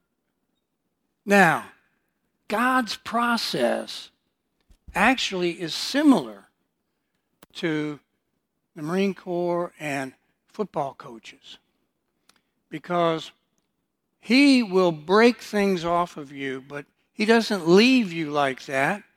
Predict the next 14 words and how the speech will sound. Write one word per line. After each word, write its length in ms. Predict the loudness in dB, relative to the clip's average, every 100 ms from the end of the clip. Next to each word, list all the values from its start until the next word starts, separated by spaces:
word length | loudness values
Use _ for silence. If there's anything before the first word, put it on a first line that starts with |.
| _ _ _ _ _
He 200 | -4 0
then 280 | 2 4
begins 560 | 2 2 4 4 2 -2
to 380 | -4 -2 -2 -4 _ _ _ _ _ _ _ _
build 320 | 0 2 0
things 380 | 0 0 0 -4 -2
into 400 | 0 2 0 -4
you 380 | -8 -10 -12 -16 _ _ _ _ _ _ _ _ _ _ _ _ _ _ _ _ _ _ _ _ -10
that 200 | -8 -4
do 180 | -2
what? 320 | 0 0 0 -6 _ _ _ _ _ _ _ _ -4
That 180 | -2 -2
resemble 760 | -2 -6 -4 -2 0 0 -2
him. 680 | -4 -4 -2 -2 -6 -10